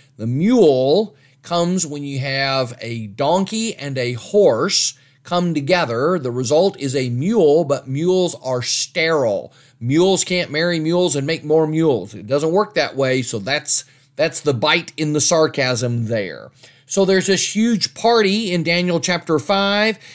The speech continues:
and the vessels of gold and silver that Nebuchadnezzar had taken, verse two, are brought, and God is being mocked here. That's what this is about.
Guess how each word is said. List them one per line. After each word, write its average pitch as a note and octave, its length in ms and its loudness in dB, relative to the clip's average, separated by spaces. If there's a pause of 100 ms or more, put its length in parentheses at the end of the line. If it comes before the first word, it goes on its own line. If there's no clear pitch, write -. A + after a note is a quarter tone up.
(100)
and C3 140 -4
the C3 80 0
vessels F3+ 460 2
of C3 160 -2
gold F3+ 320 6
and D#3+ 180 0
silver F#3 440 2
that C#3 160 -2
Nebuchadnezzar E3+ 600 -2
had E3 180 -2
taken, E3+ 320 0
verse D#3+ 260 -2
two, D#3+ 380 0 (200)
are B2+ 160 0
brought, F3 720 2 (220)
and C3+ 180 -2
God E3+ 380 2
is C#3 260 0
being C#3+ 460 0
mocked C3 360 -2
here. E2+ 280 -4
That's C#3 260 -2
what E3+ 140 -2
this D#3+ 200 -2
is E3 140 -2
about. F3+ 420 0